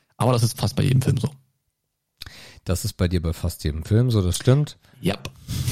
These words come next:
Speaker 1: Hab ich gerade an Gone Girl auch wieder gemerkt.
Speaker 2: Es, traurig. Sehr, sehr traurig.
Speaker 1: So
Speaker 2: Ihr,
Speaker 1: ist es.
Speaker 2: ihr Lieben, beim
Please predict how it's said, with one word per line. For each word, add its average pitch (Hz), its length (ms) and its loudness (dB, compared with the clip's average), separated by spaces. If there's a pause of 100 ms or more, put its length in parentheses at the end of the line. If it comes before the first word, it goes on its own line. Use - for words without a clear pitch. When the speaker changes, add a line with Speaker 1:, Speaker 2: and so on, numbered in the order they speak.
(280)
Speaker 1:
Hab 92 80 0
ich 85 100 0
gerade 95 180 0
an 90 160 0
Gone 123 180 4
Girl 143 160 4
auch 120 80 2
wieder 110 140 2
gemerkt. 104 420 -2 (380)
Speaker 2:
Es, - 400 -2 (560)
traurig. 80 420 0 (800)
Sehr, 98 440 4 (340)
sehr 90 520 0
traurig. 107 600 2 (460)
Speaker 1:
So 147 120 4
Speaker 2:
Ihr, 185 120 12
Speaker 1:
ist 202 80 8
es. 180 320 0
Speaker 2:
ihr 165 120 4
Lieben, 214 460 4 (300)
beim 180 420 6